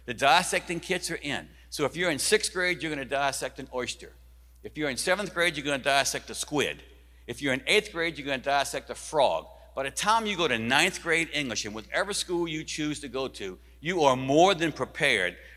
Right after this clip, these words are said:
for the Biology One class that you'll be taking in ninth grade.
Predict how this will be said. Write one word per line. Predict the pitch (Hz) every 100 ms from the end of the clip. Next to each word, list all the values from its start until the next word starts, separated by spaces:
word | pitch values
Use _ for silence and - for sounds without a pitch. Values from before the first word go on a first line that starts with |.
| -
for | 135
the | 110
Biology | 95 98 139 156 143
One | 131 143 143
class | - 117 110
that | 107
you'll | 117
be | 123 123
taking | 139 123 104
in | 104
ninth | 110 123 120
grade. | 123 101